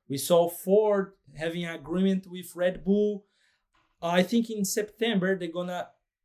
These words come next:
s-, figure it out if s-, the eleventh and maybe th-,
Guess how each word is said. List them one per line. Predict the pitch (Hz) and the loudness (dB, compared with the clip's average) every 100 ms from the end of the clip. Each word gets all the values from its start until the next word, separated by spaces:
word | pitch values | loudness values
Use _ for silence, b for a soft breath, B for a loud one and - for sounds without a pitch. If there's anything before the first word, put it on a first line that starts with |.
| _ - | _ -14
s-, | - - - - - | -6 -4 -2 -4 2
figure | 196 190 | 4 4
it | 180 | 2
out | 180 175 | 0 -2
if | 180 | -6
s-, | 170 - - - - - - | -10 -12 -12 -12 -12 -12 -4
the | 156 | 0
eleventh | 151 180 175 185 175 - _ _ _ _ _ | 2 2 2 -2 -4 -12 _ _ _ _ _
and | 151 147 | -10 -6
maybe | 151 165 | -4 -4
th-, | 143 | -6